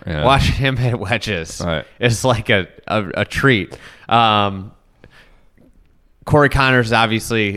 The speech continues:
Speaker 2: extraordinary ball striker. Morikawa, similar. Zalatoris, like, all these guys are, are tacticians.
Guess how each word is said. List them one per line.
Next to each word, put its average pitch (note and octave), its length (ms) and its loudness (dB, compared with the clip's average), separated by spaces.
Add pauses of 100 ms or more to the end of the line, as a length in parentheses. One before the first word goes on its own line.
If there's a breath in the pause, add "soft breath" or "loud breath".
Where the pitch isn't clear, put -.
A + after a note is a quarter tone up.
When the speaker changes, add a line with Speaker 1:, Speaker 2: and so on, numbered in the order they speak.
Speaker 2:
extraordinary G#2 640 -2
ball F#2 300 -2
striker. F#2 420 -6
Morikawa, F#2 800 -4
similar. F#2 680 -6 (120)
Zalatoris, F#2+ 800 -2
like, F2+ 280 -4
all A2 200 -2
these G2 200 -6
guys F2 400 -2
are, F2 320 -8
are F2 260 -4 (120)
tacticians. F2 840 -8